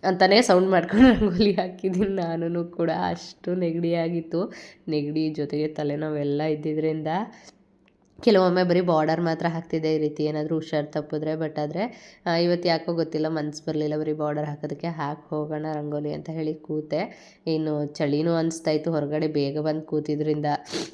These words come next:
ಬೇಗ ಬೇಗ ಹಾಕೋಣ ಅಂಥೇಳಿ ಪುಟ್ಟದಾಗೆ ಹಾಕಿದ್ದೀನಿ. ಆದಷ್ಟು ಹೇಗೆ ಕಾಣಿಸ್ತಿದೆ ರಂಗೋಲಿ ಅನ್ನೋದನ್ನು ಕಾಮೆಂಟ್ ಮಾಡಿ ತಿಳಿಸಿ. ಇನ್ನು ಸ್ವಲ್ಪ ಲೈಟಾಗಿ ಹಾಗೆ ಕಲರ್ನ ಫಿಲ್ ಮಾಡಿ ರಂಗೋಲಿ ಹಾಕಿ ಮುಗಿಸಿದ್ದಾಯ್ತು. ಇನ್ನು ಇವತ್ತು ತಿಂಡಿಗೆ ಅಂತ ಬಂದರೆ ಏನು ತಿಂಡಿ ಮಾಡ್ತಾ ಇರಲಿಲ್ಲ. ಮನೆಯಲ್ಲಿ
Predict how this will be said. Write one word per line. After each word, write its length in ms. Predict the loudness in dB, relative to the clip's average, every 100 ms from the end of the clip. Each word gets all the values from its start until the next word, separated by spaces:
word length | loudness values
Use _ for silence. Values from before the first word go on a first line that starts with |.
| -6
ಬೇಗ 260 | 0 0 0
ಬೇಗ 160 | -2 0
ಹಾಕೋಣ 400 | -2 -4 -4 -6
ಅಂಥೇಳಿ 320 | -6 -4 -4
ಪುಟ್ಟದಾಗೆ 600 | -2 -4 -2 -2 0 -2
ಹಾಕಿದ್ದೀನಿ. 600 | -4 -8 -6 -4 -4 -4
ಆದಷ್ಟು 480 | -6 -8 -12 -8 -8 -8 -20 _ -4
ಹೇಗೆ 180 | -4
ಕಾಣಿಸ್ತಿದೆ 640 | 0 0 0 -4 -4 -2 0
ರಂಗೋಲಿ 440 | -2 -2 -4 -2
ಅನ್ನೋದನ್ನು 460 | -4 -4 -4 -6 -6
ಕಾಮೆಂಟ್ 420 | -6 -6 -6 -8
ಮಾಡಿ 220 | -8 -6
ತಿಳಿಸಿ. 360 | -6 -6 -6 -6
ಇನ್ನು 140 | -6
ಸ್ವಲ್ಪ 540 | -6 -6 -4 -4 -6 -6
ಲೈಟಾಗಿ 460 | -4 -4 -6 -8 -8
ಹಾಗೆ 260 | -10 -10
ಕಲರ್ನ 420 | -10 -10 -8 -6 -8
ಫಿಲ್ 260 | -8 -10 -8
ಮಾಡಿ 440 | -8 -6 -8 -8 -20 -20 -12 -4
ರಂಗೋಲಿ 360 | -2 0 0 0
ಹಾಕಿ 280 | -2 -2
ಮುಗಿಸಿದ್ದಾಯ್ತು. 920 | -6 -6 -6 -6 -4 -2 -2 -4 -4 -4
ಇನ್ನು 220 | -2 -4
ಇವತ್ತು 300 | -4 -6 -8
ತಿಂಡಿಗೆ 500 | -8 -8 -4 -4 -2
ಅಂತ 240 | -4 -4
ಬಂದರೆ 400 | -6 -4 -4 -4
ಏನು 280 | -2 -2 -4
ತಿಂಡಿ 280 | -4 -6 -6
ಮಾಡ್ತಾ 380 | -4 -6 -6 -8
ಇರಲಿಲ್ಲ. 260 | -6 -4 -4
ಮನೆಯಲ್ಲಿ 640 | -4 -4 -6 -4 -4 -4